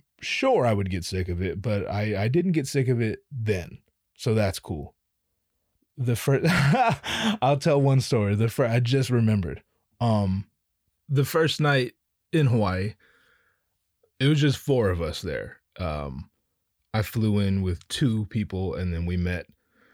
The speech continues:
another person there. And I'm saying people 'cause I don't, I don't necessarily <laughs> wanna, wanna, it's, it's funnier if you say names, but it, then to you, it's only funny if you know these people. So it's funny in my head.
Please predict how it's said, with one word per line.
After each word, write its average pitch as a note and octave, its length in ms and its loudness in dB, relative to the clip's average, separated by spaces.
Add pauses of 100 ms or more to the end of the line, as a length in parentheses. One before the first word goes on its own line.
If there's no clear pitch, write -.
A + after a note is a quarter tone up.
(160)
another F2+ 340 -2
person E2 420 -4
there. D#2 300 -8 (360)
And F#2+ 120 -6
I'm F#2+ 100 -6
saying G2+ 320 -4
people F2 420 -6
'cause - 160 -12
I E2+ 140 -2
don't, F2 240 -4 (640)
I A2+ 100 -2
don't C3 180 0
necessarily C3 380 0
<laughs> - 0 -
wanna, A2+ 220 -2 (280)
wanna, F#3 220 4
it's, D3 260 2
it's - 200 0
funnier G3 440 2
if E3 240 2
you E3 100 2
say F3 260 2
names, F3 380 4
but C#3+ 180 2
it, D3 200 -2 (220)
then D3 180 4
to C3 120 4
you, D#3+ 220 4
it's C#3+ 120 2
only C#3+ 220 4
funny C#3 320 2
if B2+ 120 0
you B2+ 120 2
know B2+ 180 2
these A#2 160 0
people. C#3+ 360 2
So B2+ 260 0
it's A#2 160 -4
funny D3+ 280 2
in A#2 100 2
my A2 180 2
head. E2+ 220 -8